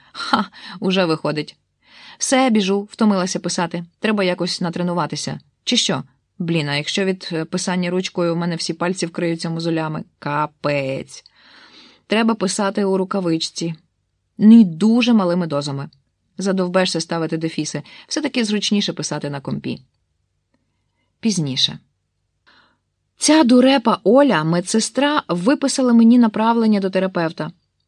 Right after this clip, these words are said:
Блін, і чому не можна купити снодійне прямо в аптеці? По рецепту тільки, наче хтось збирається його пити просто так. Звісно, я збрехала їй, чого не сплю.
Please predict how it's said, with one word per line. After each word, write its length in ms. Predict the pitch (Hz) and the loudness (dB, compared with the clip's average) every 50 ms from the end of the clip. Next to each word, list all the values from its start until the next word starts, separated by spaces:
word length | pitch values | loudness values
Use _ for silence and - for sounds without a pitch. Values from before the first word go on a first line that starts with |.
| _ _ | _ _
Блін, 360 | - 170 175 185 208 196 175 | -6 -2 0 2 2 2 0
і 40 | 170 | 0
чому 280 | 170 - 196 196 214 247 | -2 0 0 2 4 4
не 80 | 254 | 6
можна 300 | 233 226 226 226 214 214 | 6 6 4 4 2 0
купити 400 | 208 - 185 190 233 247 226 202 | 0 0 -4 -2 -2 -2 -2 -2
снодійне 640 | 196 - - 190 180 170 196 247 285 269 247 170 170 - - - _ _ _ _ | -4 -2 -2 -2 -2 0 0 0 2 2 2 0 -2 -8 -18 -20 _ _ _ _
прямо 320 | - - 180 190 220 269 277 | -2 0 2 4 4 2 2
в 80 | 262 | 2
аптеці? 520 | 285 - - 190 156 143 135 - - - - _ _ _ _ _ _ _ _ - | 0 0 0 -4 -4 -4 -6 -8 -10 -10 -12 _ _ _ _ _ _ _ _ -2
По 120 | - 277 | 2 2
рецепту 440 | 269 269 226 - 214 170 - - 165 | 2 2 2 0 -2 -2 -2 -4 -8
тільки, 400 | 165 - - 156 160 - 170 170 - _ _ _ - - - - | -6 -4 -6 -6 -6 -8 -12 -12 -14 _ _ _ -20 -20 -12 -4
наче 260 | - 214 214 - 226 | 0 0 2 2 0
хтось 200 | 202 - 214 208 | 0 0 0 -2
збирається 460 | 180 185 190 202 208 214 220 208 - 196 | 0 0 0 2 2 2 2 0 0 0
його 260 | 185 180 180 180 180 | 0 0 0 -2 -2
пити 240 | 180 185 185 185 170 | -2 -4 -4 -4 -4
просто 320 | - 160 160 - - 160 | -6 -6 -8 -6 -8 -10
так. 300 | - - 139 139 - - _ _ _ _ _ _ _ _ _ _ _ _ _ _ _ _ _ _ _ _ - | -10 -8 -12 -12 -14 -18 _ _ _ _ _ _ _ _ _ _ _ _ _ _ _ _ _ _ _ _ -4
Звісно, 400 | 202 185 220 302 359 - - 285 | -2 0 2 2 2 2 2 0
я 120 | 269 247 226 | 0 2 0
збрехала 480 | 202 190 202 196 190 233 233 226 214 | 0 -2 -4 -2 0 0 0 0 0
їй, 180 | 202 190 185 165 | 0 -2 -2 -2
чого 260 | - - 165 165 156 | -2 -4 -4 -4 -4
не 100 | 151 143 | -6 -6
сплю. 300 | - - - 131 131 135 | -8 -10 -10 -12 -12 -12